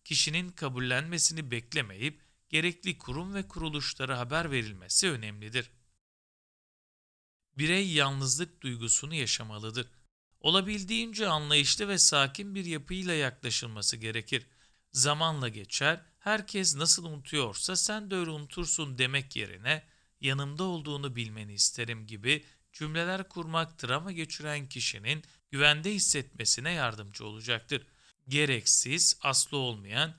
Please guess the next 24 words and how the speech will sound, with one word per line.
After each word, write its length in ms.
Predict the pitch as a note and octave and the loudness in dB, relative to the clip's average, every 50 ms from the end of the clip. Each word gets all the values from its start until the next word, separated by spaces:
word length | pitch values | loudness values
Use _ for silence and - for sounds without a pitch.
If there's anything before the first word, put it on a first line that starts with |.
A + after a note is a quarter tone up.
| - - _ _ _ | -20 -20 _ _ _
ve 80 | F3+ | -2
konudan 680 | F#3+ - G#3 G3 F#3+ F#3+ E3+ F#3 F3+ F3+ F3+ F3 D3+ C3+ | -2 0 -2 -4 -4 -2 0 2 2 2 2 0 0 2
bağımsız 500 | C#3 C#3+ D3 C#3+ C3+ - D#3+ D#3 B2+ B2+ | 2 4 2 2 0 -2 0 0 0 0
hiçbir 460 | B2 - - - - G#3 F3+ D3 A2 | 0 -2 -4 -4 -4 -4 -4 -4 -8
bilgi 540 | A2+ F#2+ F2 E2+ - - D3 E3 D#3+ D#3+ - _ _ _ | -10 -12 -12 -16 0 2 2 2 2 -2 -16 _ _ _
karşı 380 | - - D3 C#3+ D3 - - - | -4 -2 -2 0 0 -2 -4 -2
tarafa 420 | - G#3 F3+ E3+ D#3+ E3+ F#3 G3 | -4 -2 -2 -2 -2 0 2 2
aktarılmamalıdır. 1000 | E3 B2 - - - B2+ A2+ A2+ G#2+ A2 A2 A2 G#2+ A2 A2 A2+ A#2 B2 B2 - _ _ _ _ _ _ _ _ | 2 2 0 -6 -6 -4 -4 -4 -6 -8 -10 -10 -8 -6 -6 -6 -6 -6 -8 -10 _ _ _ _ _ _ _ _
Aksi 360 | - D#3 E3 E3 - - - | 2 2 4 6 6 6 6
halde 420 | G#3+ G#3 G#3 G#3 G3+ F3+ A3 G#3+ G#3+ | 6 6 4 4 2 0 -4 -2 -2
travmanın 680 | - - D3+ E3 E3 E3 D#3+ D#3+ D#3+ D#3 D#3+ D#3+ D3 | -2 0 2 2 2 2 2 -2 -2 -2 -4 -8 -8
tetiklenmesine 1160 | C3 - C3+ A#2+ - B2 - - - C3+ B2 A2+ G#2+ G#2 F#2+ - - - G#2 G2+ A#2 D3+ D#3 D3 - _ _ _ _ - | -8 -8 -8 -8 -8 -12 -10 -2 0 0 0 0 -4 -6 0 0 0 0 0 -4 -2 -2 -2 -2 -8 _ _ _ _ -2
ve 120 | C3+ B2+ | -2 0
daha 240 | C3 D3 E3 F3+ E3 | 0 -2 -2 -2 -2
da 140 | E3+ D#3 C#3+ | -2 -4 -2
büyümesine 640 | C#3 C3+ B2+ A#2+ A#2 A2 - - C3 C#3+ D#3 D3 | -2 -4 -2 -2 -2 -2 -2 -2 -2 -2 -4 -4
neden 260 | A#2+ G#2+ G#2+ A2 G2+ | -4 -6 -6 -8 -10
olur. 240 | G#2 G#2+ A2+ B2+ A#2+ - _ _ _ _ - _ _ _ _ | -10 -6 -4 -4 -4 -6 _ _ _ _ -20 _ _ _ _
Travma 380 | _ - D#3 F3+ F#3+ G3+ G3+ A3 | _ 2 4 4 4 4 2 -2
geçiren 560 | G#3 G#3+ G#3+ G#3 - - F#3 G#3 G3+ G3+ F#3+ | -2 -2 -2 0 0 0 2 2 0 0 0
kişi 340 | F#3+ - F#3 D#3+ E3+ F3+ C#3+ | -4 -2 0 0 0 0 -2
çocuksa 800 | - - D3 C3+ A#2+ A#2 G#2 - - - - C3 C#3 D#3 D#3 - - _ _ _ _ | -4 -4 -4 -4 -4 -8 -6 -6 -4 -2 2 2 2 2 2 -2 -12 _ _ _ _
onu 220 | - C3+ D3+ E3+ | -8 -6 -4 -2
yargılamadan, 1000 | D#3+ D3 C#3+ C3+ C3 B2 A#2+ C#3 C#3 C#3 B2+ A2 G#2 - _ - A2+ C3 D3+ D3 | 2 4 4 4 2 2 -2 0 0 0 0 -2 -8 -10 _ -2 -2 -2 -2 -4